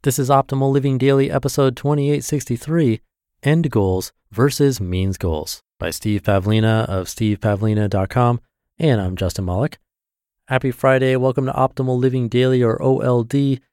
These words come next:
one of a few shows where we read articles to you. You can find the others by searching for Optimal Living Daily wherever you're hearing this.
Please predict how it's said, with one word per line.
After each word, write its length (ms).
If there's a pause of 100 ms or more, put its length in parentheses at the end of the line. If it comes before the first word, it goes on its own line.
(220)
one 140
of 60
a 60
few 220
shows 320
where 100
we 80
read 240
articles 460
to 100
you. 400 (140)
You 80
can 60
find 220
the 80
others 280
by 160
searching 360
for 280
Optimal 440
Living 280
Daily 420 (280)
wherever 260
you're 120
hearing 300
this. 300